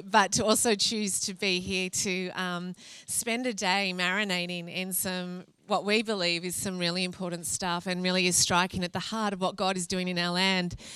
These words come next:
and amongst his people. Um, hands up if you've been to a Rebuilders event before.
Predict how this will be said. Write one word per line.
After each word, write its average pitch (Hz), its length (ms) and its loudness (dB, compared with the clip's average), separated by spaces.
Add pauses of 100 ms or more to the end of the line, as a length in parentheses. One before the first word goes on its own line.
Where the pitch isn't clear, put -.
(160)
and 196 160 2
amongst 180 400 0
his 175 180 -2
people. 180 540 -8 (240)
Um, 233 140 0
hands 370 320 4
up 587 100 0
if 440 140 2
you've 233 180 0
been 202 280 0
to 208 180 -4
a 196 40 -2
Rebuilders 190 600 -4
event 175 380 -6
before. 170 880 -8